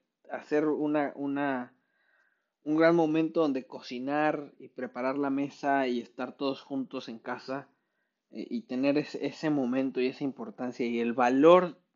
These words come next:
se destinaba a eso. Entonces creo que, creo que también eso es algo de, de, de la pandemia que a mí me dejó, ese aprendizaje de decir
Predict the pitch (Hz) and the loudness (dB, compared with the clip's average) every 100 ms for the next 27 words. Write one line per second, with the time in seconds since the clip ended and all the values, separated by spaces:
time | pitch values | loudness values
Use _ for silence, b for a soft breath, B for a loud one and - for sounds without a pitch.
0 | _ - 123 120 - 135 135 139 131 127 | _ -14 -10 -12 -10 -6 -2 0 0 -2
1 | 110 - 90 _ _ _ _ _ _ _ | -6 -14 -20 _ _ _ _ _ _ _
2 | _ _ _ _ 156 - 247 254 320 285 | _ _ _ _ -14 -6 -6 -4 -2 -2
3 | - - 175 185 254 156 175 220 196 180 | -4 -6 -4 -4 -2 0 2 4 4 2
4 | 165 165 160 165 151 131 - - 120 92 | -2 -2 0 4 4 4 -2 -4 -4 -4
5 | 131 127 123 127 123 139 151 156 139 127 | -4 -4 -6 -6 -6 -4 -2 -4 -4 -2
6 | 151 165 147 123 117 110 120 147 165 165 | 0 2 2 -2 -4 -8 -6 -4 -2 0
7 | 151 135 - 143 165 143 135 147 151 | -2 -4 -4 -4 -2 -2 -2 -4 -4